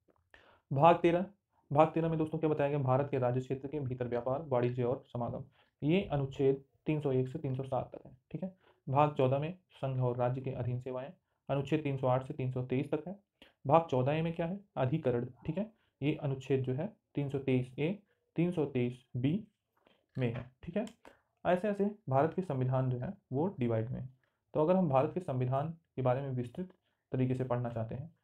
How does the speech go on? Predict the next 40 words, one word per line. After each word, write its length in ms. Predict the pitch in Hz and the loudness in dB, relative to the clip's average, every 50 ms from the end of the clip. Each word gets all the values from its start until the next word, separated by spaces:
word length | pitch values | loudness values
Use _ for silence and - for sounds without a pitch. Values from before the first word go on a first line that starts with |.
| _ _ _ - | _ _ _ -2
तो 80 | 185 180 - | -2 0 0
उसमें 320 | 147 143 - - 170 185 190 | -4 -6 -6 -4 -2 -2 0
तो 100 | 190 190 | 0 0
हमको 240 | 147 139 131 139 151 | -2 -2 -2 -2 -2
बहुत 260 | 135 127 127 127 131 | 0 0 0 0 0
सारा 160 | 123 117 117 113 | -2 -2 -2 -2
time 220 | 113 117 143 170 - - - | -4 -4 -6 -6 -10 -8 -6
लग 160 | 120 117 113 | -6 -4 -4
जाता 240 | 120 - - - - | -6 -8 -10 -12 -14
है, 80 | - - | -16 -16
ठीक 140 | - 160 - | -14 -14 -14
है। 80 | 220 - - _ _ _ - - _ - 151 | -14 -16 -16 _ _ _ -20 -20 _ -2 -2
But 160 | 175 175 - | 0 0 0
हम 200 | 185 208 220 - - _ _ _ - | -2 -2 -2 -6 -12 _ _ _ -6
exam 340 | 131 131 127 135 151 180 190 | -2 0 2 2 2 2 2
के 80 | 185 185 | 2 2
basis 300 | - 135 131 135 127 131 | 2 0 0 -2 -6 -6
से 140 | - 151 185 - - _ - | -6 -8 -8 -8 -12 _ -4
अगर 140 | 131 135 135 135 - - - | -2 -2 -2 -4 -8 -8 -8
कुछ 160 | 190 180 - - | -8 -8 -6 -6
कुछ 220 | - 139 135 - - | -6 -6 -6 -2 -2
तथ्यों 280 | 135 123 - - 196 196 | -2 -2 0 -2 -4 -2
के 100 | - 131 | 0 0
बारे 180 | 123 117 123 | 0 0 0
में 140 | 123 127 123 | -2 -2 -2
जानना 220 | 123 120 120 120 127 | -4 -4 -6 -6 -6
चाहेंगे 380 | - 123 127 127 120 127 165 - _ _ _ _ _ _ _ - | -6 -6 -6 -6 -6 -8 -10 -10 _ _ _ _ _ _ _ 0
तो 100 | 160 165 175 190 202 - _ _ _ 135 | 0 0 2 0 -4 -10 _ _ _ -2
वो 100 | 143 151 | 0 0
हमारे 320 | 131 127 120 120 117 117 | 0 0 -2 -2 -2 -2
लिए 220 | 117 120 120 143 - - - _ _ _ - | -4 -4 -4 -4 -6 -10 -14 _ _ _ -4
सरल 200 | 127 - 120 120 | -4 -4 -4 -8
है, 100 | - - - _ _ _ _ _ _ - | -12 -16 -18 _ _ _ _ _ _ -8
ठीक 160 | - 165 - | -8 -6 -6
है। 60 | 220 240 - _ _ _ _ _ _ _ _ _ _ _ - _ _ - | -6 -8 -10 _ _ _ _ _ _ _ _ _ _ _ -20 _ _ -4
जैसे 300 | 151 156 156 180 185 190 - - _ _ _ _ _ - | -2 -2 0 0 -2 -4 -6 -12 _ _ _ _ _ -4
total 220 | 143 - 165 151 | 0 0 0 2
बाईस 260 | 127 123 131 156 - - | 4 4 2 2 0 -2
भाग 200 | 143 147 151 143 | -2 -2 -2 -2
हैं, 160 | 151 156 - | -4 -8 -10